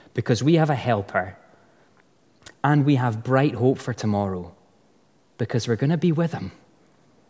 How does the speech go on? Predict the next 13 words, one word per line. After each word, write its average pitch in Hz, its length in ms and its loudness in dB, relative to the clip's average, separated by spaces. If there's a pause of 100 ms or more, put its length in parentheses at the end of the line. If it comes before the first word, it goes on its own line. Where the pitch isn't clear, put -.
(2000)
And 127 80 0
if - 140 -2
you 123 80 0
doubt 165 240 4
any 139 200 2
of 110 120 -2
that, 104 420 -8 (1400)
if - 140 -8
you 131 100 2
aren't 156 220 2
sure 160 320 2
how 135 160 2
committed 131 540 0